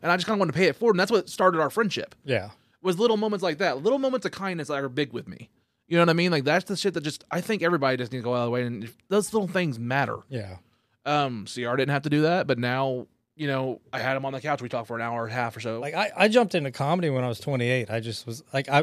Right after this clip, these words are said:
Speaker 2: when I was a kid, probably eight or nine.
Speaker 1: Mm-hmm.
Speaker 2: I, I'm not very, um, we were going through a pretty rough part in my childhood. Um, we were,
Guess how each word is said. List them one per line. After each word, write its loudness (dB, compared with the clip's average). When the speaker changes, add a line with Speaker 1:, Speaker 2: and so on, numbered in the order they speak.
Speaker 2:
when 2
I 4
was -2
a -4
kid, -4
probably -4
eight -2
or -2
nine. -4
Speaker 1:
Mm-hmm. -10
Speaker 2:
I, -8
I'm -6
not -6
very, -6
um, -4
we -2
were 0
going 0
through 0
a -2
pretty -2
rough 0
part 2
in -4
my 0
childhood. 0
Um, -2
we -2
were, -8